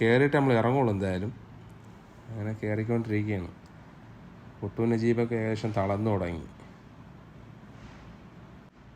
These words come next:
അപ്പൊ ആ ഫോഴ്സിന് കയറി അങ്ങ് മുകളിലോട്ട് പോയി കഴിഞ്ഞാൽ പെട്ടെന്ന് നടന്ന് കയറി കയറി അങ്ങ് പോവാം. പക്ഷെ മുകളിൽ നിന്നുകൊണ്ട് താഴോട്ട് നോക്കുമ്പോൾ ഇത്രയും താഴെ നിന്ന് മുകളിലാണ് നമ്മൾ കയറിയത്. ഇനി ഒരുപാടുണ്ട് കയറാൻ,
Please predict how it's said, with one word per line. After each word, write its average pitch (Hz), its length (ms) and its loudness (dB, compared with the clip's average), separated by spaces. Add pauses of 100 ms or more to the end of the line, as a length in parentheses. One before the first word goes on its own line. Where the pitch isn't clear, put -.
(360)
അപ്പൊ - 220 -6
ആ - 20 -2 (160)
ഫോഴ്സിന് 117 600 0
കയറി 127 180 4
അങ്ങ് 127 180 2
മുകളിലോട്ട് 120 420 2
പോയി 117 200 2
കഴിഞ്ഞാൽ 113 260 0 (140)
പെട്ടെന്ന് 110 240 -4
നടന്ന് 110 240 0
കയറി 104 240 0
കയറി 104 160 0
അങ്ങ് 95 160 -4
പോവാം. 92 200 -8 (1300)
പക്ഷെ - 200 -8 (100)
മുകളിൽ 101 240 0
നിന്നുകൊണ്ട് 120 300 0
താഴോട്ട് 110 300 2
നോക്കുമ്പോൾ 113 320 -2 (140)
ഇത്രയും 123 580 2
താഴെ 113 220 4
നിന്ന് 120 200 2
മുകളിലാണ് 113 400 0
നമ്മൾ 113 160 -2 (120)
കയറിയത്. 101 420 0 (400)
ഇനി 107 140 0 (100)
ഒരുപാടുണ്ട് 127 800 4
കയറാൻ, 110 320 2